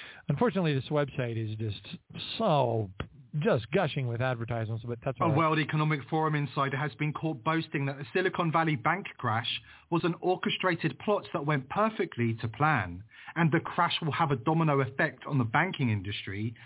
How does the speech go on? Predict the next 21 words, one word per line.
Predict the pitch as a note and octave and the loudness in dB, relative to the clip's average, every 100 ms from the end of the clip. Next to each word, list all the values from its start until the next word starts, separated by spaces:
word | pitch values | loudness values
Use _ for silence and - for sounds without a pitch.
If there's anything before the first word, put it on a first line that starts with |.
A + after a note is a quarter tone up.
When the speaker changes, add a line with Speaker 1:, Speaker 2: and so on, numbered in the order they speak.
| - | -6
Speaker 2:
leading | C3 C#3+ F#3+ E3+ | 0 2 2 0
to | - C#3 | 0 -2
a | |
global | A#2 C3+ E3 G3 A#2 A2 | 0 0 0 0 -2 -2
financial | A#2+ B2+ B2+ D#3+ - G#2 | -2 -2 0 -2 -6 -8
meltdown. | G2 G#2+ A#2 E2+ D#2 E2 | -6 -8 -8 -12 -12 -6
It's | E3+ E3 | -2 2
been | A3 A3 | 2 2
a | |
crazy | G#3 G3 F#3 F#3+ | 2 0 0 -4
few | - E3+ | -4 -2
days | D3+ G3+ F3+ D3 | 0 0 0 -2
for | - | -4
the | C3+ | -4
banking | C3+ E3 D#3+ A2+ | -2 -2 -2 -4
industry, | F#2+ F#2 - F#2 F2 F#2 | -4 -8 -12 -14 -16 -14
specifically | - F3 G3 F#3+ A3 D#3 | -2 0 2 0 2 2
for | C#3+ D#3 | 2 2
Silicon | E3 E3+ E3+ D#3 | 2 2 2 4
Valley | D3+ D3+ | 4 4
Bank | C3+ A2+ F#3 D3 | 2 2 2 0